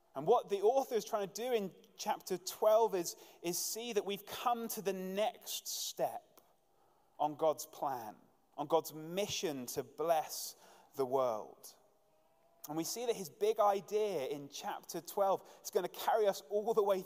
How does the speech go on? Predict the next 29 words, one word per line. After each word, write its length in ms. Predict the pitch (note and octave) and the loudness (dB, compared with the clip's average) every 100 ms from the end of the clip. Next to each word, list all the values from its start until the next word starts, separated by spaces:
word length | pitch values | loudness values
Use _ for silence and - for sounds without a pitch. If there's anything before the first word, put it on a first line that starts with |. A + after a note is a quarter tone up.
| - | -8
through 360 | G3 G#3 G3 E3 | -4 -2 -2 -6
the 120 | F3 | -8
rest 480 | E3+ F#3 - - - - - | -2 -2 -2 -10 -14 -20 -6
of 160 | D#3 D3 | -4 -2
the 80 | D#3+ | -2
Bible, 720 | F3 F#3 F#3 A#2+ G#2+ F2+ D#2+ - - - | -2 -4 -6 -6 -6 -8 -14 -20 -18 -8
uh, 60 | D3+ | -6
is 140 | F3 D#3 | -4 -4
a 80 | D3 | -6
family. 680 | - - F3 E3 A2+ F#2 - _ _ _ _ _ _ _ _ _ _ _ _ - | -8 -6 -4 -4 -6 -16 -20 _ _ _ _ _ _ _ _ _ _ _ _ 0
God 200 | F#3+ G3+ - | 0 0 -4
chooses 720 | - - G#3+ G#3+ G3+ F#3 - | -8 -8 -10 -8 -4 -4 -4
a 80 | E3 | -8
family 760 | D#3 - F3 F3 E3+ A2+ G2 F#2 - _ _ - | -8 -10 -8 -4 -4 -6 -8 -14 -20 _ _ -18
to 80 | C3+ | -6
be 120 | D3+ | -4
the 120 | C#3+ | -4
source 800 | D3 - - F#3 F3+ E3+ - - - - - | -4 -4 -4 -2 0 0 -4 -10 -14 -14 -8
of 160 | C#3+ A#2 - D3 | -8 -8 -14 -8
blessing 580 | E3 F3 - D#3+ C3 A2+ G2 - - _ | -4 -4 -4 -6 -6 -10 -16 -20 -20 _
to 100 | - | -6
the 80 | C3 | -2
world. 300 | B2+ C#3 C3 | 2 4 2
And 80 | D3 | -2
he 60 | C#3+ | -8
chooses 560 | - G3 F3 F3+ - | -6 -6 -4 -4 -4
this 220 | E3+ D3+ | -6 -4
one 240 | E3 E3 D#3 | -2 -2 -2
man, 340 | C#3 A#2 G#2 | -4 -2 -4